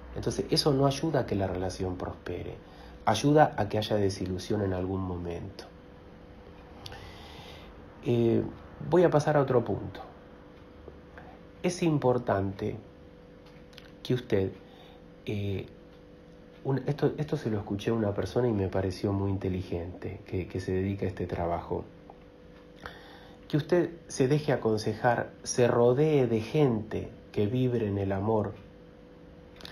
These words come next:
se conecte con lo espiritual o con lo religioso también, si es que usted tiene alguna espiritualidad. Eh, se, se dedique a cultivarse, quizá leyendo,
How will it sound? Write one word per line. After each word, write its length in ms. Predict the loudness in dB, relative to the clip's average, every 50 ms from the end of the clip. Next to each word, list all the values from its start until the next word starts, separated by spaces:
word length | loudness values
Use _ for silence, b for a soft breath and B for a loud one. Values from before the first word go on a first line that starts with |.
| B B B B B B B B -10
se 280 | -6 -2 2 2 2 4
conecte 500 | 6 6 6 6 6 2 2 2 0 2
con 200 | 4 4 4 4
lo 60 | 2
espiritual 640 | 0 -2 -2 -2 -2 -2 -2 0 4 4 4 4 4
o 80 | 2 0
con 140 | 0 0
lo 80 | 0 0
religioso 680 | 0 -2 -2 -2 -2 -2 0 0 0 0 0 -2 -4 -4
también, 360 | -2 -2 -2 -2 -2 -2 -4
si 180 | -2 -2 -2
es 60 | -2 -2
que 100 | -2 -4
usted 220 | -4 -2 -4 -2
tiene 200 | -2 0 0 0
alguna 260 | 0 0 0 0 -2
espiritualidad. 880 | -2 -4 -4 -6 -6 -6 -4 -2 -2 -2 -2 0 0 2 2 0 0 -2 -8 -12 -18 -20 -20 -20 -20 -20 -20 -20 -20 -20 -20 -20 -20 -20 -20 -20 -20 -20 -20 -20 -20 -20 -20 -20 -20 -20 -20 B B B B B B B B B B B B -20 -16 -10 -4
Eh, 440 | -2 -2 0 0 0 0 0 -2 -4 -8 -14 -20 -20 -20 -20 -20 -18 -18 -20 -20 -20 -20 -20 -20 -20 -20 -20 -12 -6
se, 400 | -4 0 4 4 4 4 4 -2
se 200 | -4 0 2 2
dedique 480 | 4 4 2 2 2 4 4 4 4 4
a 120 | 2 0 2
cultivarse, 880 | 2 2 2 2 2 2 4 6 6 6 6 4 0 -4 -4 -6 -6 -6 -6 -10 -16 -18 -10 -4
quizá 280 | -4 -2 2 2 4
leyendo, 680 | 4 4 2 2 2 2 2 2 2 2 0 0 0 -2